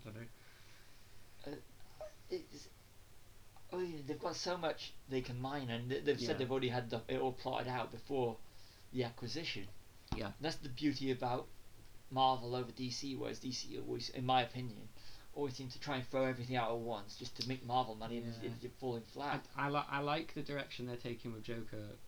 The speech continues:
Speaker 1: having standalone adult, more adult films. I think that'll really work because there's a lot of sort of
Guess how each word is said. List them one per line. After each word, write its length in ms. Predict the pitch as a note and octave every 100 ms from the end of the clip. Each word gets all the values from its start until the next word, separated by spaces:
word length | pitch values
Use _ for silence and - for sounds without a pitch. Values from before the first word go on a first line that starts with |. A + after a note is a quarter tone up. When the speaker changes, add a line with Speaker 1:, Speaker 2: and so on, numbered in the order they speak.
| - -
Speaker 1:
having 360 | - B2 A2+
standalone 840 | A2+ - A#2 A2+ A2 A2+ A2+ A2 G#2+ - - - -
adult, 340 | A#2 A#2 G#2+ - -
more 180 | B2 A2+ A#2
adult 300 | A#2+ G#2+ -
films. 260 | G2+ G2 -
I 80 | B2
think 200 | B2+ -
that'll 260 | A#2+ A2+ A2
really 220 | A2 G#2+ A2
work 220 | G#2+ G#2 -
because 300 | G#2+ A2+ G#2+ - - - - -
there's 160 | B2+ B2
a 60 |
lot 180 | B2 B2
of 120 | A#2+ G#2+ - - - -
sort 240 | - - D#3
of 140 | -